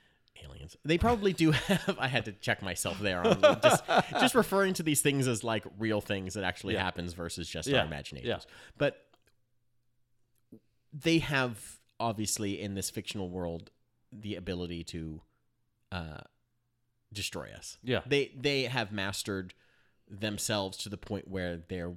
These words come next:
Speaker 1: working together to get off their own planet
Speaker 2: Uh-huh.
Speaker 1: and to explore the universe, and
Speaker 2: Yeah.
Speaker 1: they have a technology and a weapons and a whatever.
Speaker 2: Yeah.
Speaker 1: Like, they have gotten past the point where, like, they're arguing over religion and
Speaker 2: Mm-hmm.
Speaker 1: s-, borders and
Speaker 2: Yeah.
Speaker 1: states, and,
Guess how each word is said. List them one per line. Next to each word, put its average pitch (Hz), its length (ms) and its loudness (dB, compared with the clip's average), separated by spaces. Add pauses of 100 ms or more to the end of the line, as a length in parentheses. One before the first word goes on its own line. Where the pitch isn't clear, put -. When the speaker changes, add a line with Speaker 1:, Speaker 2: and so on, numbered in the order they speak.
(140)
Speaker 1:
working 95 320 -10
together 85 400 -10
to - 100 -12
get 87 220 -10
off 78 180 -12 (340)
their 95 200 -2
own 87 180 -8
planet 85 360 -6
Speaker 2:
Uh-huh. 104 100 -8
Speaker 1:
and 95 100 -8
to 95 100 -8
explore 101 420 -6
the 85 80 -10
universe, 90 600 -4
and 92 140 -8 (160)
Speaker 2:
Yeah. 120 200 -4
Speaker 1:
they 120 120 0
have 117 200 2
a - 40 -8
technology 85 540 -8
and 76 100 -12
a 80 60 -10 (120)
weapons 76 380 -10
and 80 100 -12
a 80 40 -12
whatever. 95 380 -2
Speaker 2:
Yeah. 135 120 -10
Speaker 1:
Like, 120 260 -4 (280)
they 156 300 2
have 160 260 2 (160)
gotten 135 280 -4
past 110 360 0
the 117 80 -4
point - 300 -6
where, 107 160 -4
like, 98 340 -4 (920)
they're 104 240 -2
arguing 95 560 -4
over 80 480 -8
religion 85 560 -6
and 82 240 -8
Speaker 2:
Mm-hmm. 95 160 -14
Speaker 1:
s-, 92 180 -6
borders 80 720 -10
and 113 80 -4
Speaker 2:
Yeah. 98 80 -2
Speaker 1:
states, 87 440 -4
and, 98 220 -8